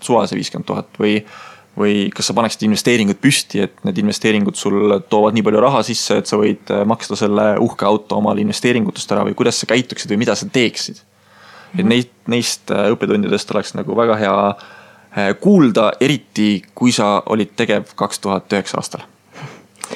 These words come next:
Speaker 2: Jaa, aga see on ka selline hea mõtteharjutus, seepärast, et isegi kui praegu portfell on väike, et on mingi sisuliselt tuhat, viis tuhat, kümme tuhat kuskile paigutatud, äh, siis kui sa võtad selle mõtte ette, et, et kui mul oleksid suured summad, mida ma siis teeksin, siis tasub pärast sellist mõtteharjutust vaadata oma praegusele portfellile otsa, et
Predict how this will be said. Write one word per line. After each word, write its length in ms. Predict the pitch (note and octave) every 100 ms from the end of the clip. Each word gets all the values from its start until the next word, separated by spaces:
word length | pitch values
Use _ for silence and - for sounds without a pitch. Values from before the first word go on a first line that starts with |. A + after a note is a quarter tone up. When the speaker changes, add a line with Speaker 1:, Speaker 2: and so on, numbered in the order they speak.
| - -
Speaker 2:
Jaa, 200 | B3 G3+
aga 140 | F3+
see 120 | G3+
on 80 | C4
ka 80 | A3+ -
selline 320 | B3 A#3 G3+
hea 140 | B3 B3
mõtteharjutus, 640 | A3 A#3+ G#3+ A#3 A3 -
seepärast, 260 | A3+ F#3 -
et 60 |
isegi 180 | A#3 C4
kui 100 | G3
praegu 260 | G3+ A3+ E3+
portfell 380 | - A3 F3+ F3
on 80 | F3+
väike, 260 | F#3+ F3+
et 140 | D#3+ F#3+
on 60 | F3+
mingi 240 | F#3+ G3
sisuliselt 440 | F#3+ F3+ D#3 E3
tuhat, 260 | G3 F#3 F3+
viis 140 | F3+ -
tuhat, 160 | E3
kümme 180 | G#3+ G#3+
tuhat 180 | B2 E3
kuskile 280 | - - F#3+
paigutatud, 560 | G3+ G#3+ - D#3+ D#3+ - - - - - -
äh, 300 | D#3+ D#3+ D#3 - - -
siis 220 | - G3
kui 80 | F#3
sa 80 | F#3
võtad 240 | A#3+ A3+
selle 160 | F3 F3+
mõtte 320 | B3 - F#3+
ette, 220 | G#3 -
et, 100 | B3 - -
et 180 | E3 -
kui 140 | F3
mul 100 | F3
oleksid 400 | G3+ A3 F3 D#3
suured 320 | - A3+ F#3+ -
summad, 360 | G3+ F#3 E3+
mida 200 | F#3+ G3
ma 100 | F#3
siis 140 | D3+ C#3+
teeksin, 520 | G#3 - - D#3 -
siis 160 | E3+ -
tasub 240 | G3+ F3+
pärast 320 | - F3+ -
sellist 240 | F3 E3 -
mõtteharjutust 720 | A3+ A3+ - E3+ E3 D#3 -
vaadata 280 | F3+ E3 E3
oma 140 | E3
praegusele 460 | G3 G3+ D3+ E3 E3
portfellile 480 | G3 - - D#3+ F3+
otsa, 340 | G#3 - D#3
et 140 | D3